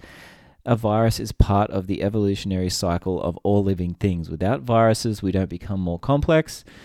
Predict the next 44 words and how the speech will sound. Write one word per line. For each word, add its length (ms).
and 320
they 320
evolve 400
with 180
us, 420
um, 320
at 160
the 100
same 300
time. 520
And 260
that 140
creates 360
variation 600
in 100
a 60
population, 720
which 160
allows 340
us 140
to 140
survive 640
and 100
reproduce. 680
The 220
other 180
example 360
I 60
spoke 280
about 220
is 180
a 60
bacteriophage, 880
and 80
they 80
do 240
look 140
like 260
little 220
spiders. 760
And 220
these 200
guys 360
don't, 360